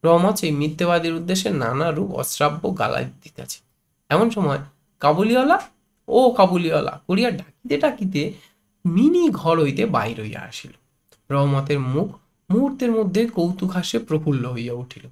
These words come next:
তাহার স্কন্ধে আজ ঝুলি ছিল না, সুতরাং ঝুলি সম্বন্ধে তাহার অভ্যস্ত আলোচনা হইতে পারল না। মিনি একেবারেই তাহাকে জিজ্ঞাসা করিল,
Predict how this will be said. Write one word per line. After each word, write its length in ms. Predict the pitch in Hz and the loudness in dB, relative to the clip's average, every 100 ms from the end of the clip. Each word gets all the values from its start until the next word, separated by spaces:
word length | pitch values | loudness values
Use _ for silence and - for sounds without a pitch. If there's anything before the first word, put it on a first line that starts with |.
| _ _ _ _ | _ _ _ _
তাহার 140 | 220 220 | -4 -2
স্কন্ধে 360 | - - 240 | -4 -4 -2
আজ 300 | 254 - 196 | -2 -2 -4
ঝুলি 360 | 185 170 247 285 | -4 0 2 2
ছিল 260 | - 151 | 2 0
না, 280 | 131 123 - - _ _ | 0 0 -2 -8 _ _
সুতরাং 360 | - 240 233 185 | -2 2 2 2
ঝুলি 280 | 170 226 | 0 0
সম্বন্ধে 460 | 220 202 185 175 165 | 2 2 2 2 -2
তাহার 280 | 185 151 143 | 2 2 2
অভ্যস্ত 420 | 143 147 156 - | 0 -4 -4 0
আলোচনা 420 | 135 131 127 135 | 0 0 -4 -4
হইতে 260 | 139 196 196 | -2 -2 0
পারল 260 | 190 175 | 0 0
না। 200 | 165 156 160 _ _ _ _ _ _ - | -2 -8 -12 _ _ _ _ _ _ 2
মিনি 300 | 185 226 214 | 4 4 2
একেবারেই 520 | 139 151 165 254 302 | 0 0 2 4 2
তাহাকে 320 | 269 214 214 | 2 0 0
জিজ্ঞাসা 400 | 185 156 156 151 - | -4 -4 -4 -4 -6
করিল, 260 | 135 127 | -6 -8